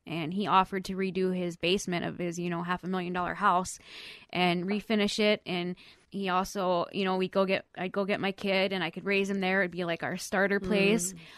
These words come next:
Speaker 1: Uh, and at the same time, he offered me to go all in with him and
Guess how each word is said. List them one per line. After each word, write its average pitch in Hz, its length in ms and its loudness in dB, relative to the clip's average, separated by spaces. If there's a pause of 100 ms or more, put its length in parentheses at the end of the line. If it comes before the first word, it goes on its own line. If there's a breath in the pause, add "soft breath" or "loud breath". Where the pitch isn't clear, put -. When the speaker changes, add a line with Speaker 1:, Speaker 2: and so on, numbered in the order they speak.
(160 loud breath)
Speaker 1:
Uh, 190 320 2
and 135 220 -2
at 170 120 -2
the 190 80 -6
same 330 320 8
time, 185 420 4
he 196 360 -6
offered 180 520 2
me 185 280 -2
to - 160 -10
go 185 260 0
all 170 200 0
in 220 200 0
with 196 160 0
him 175 340 -2
and 156 220 -6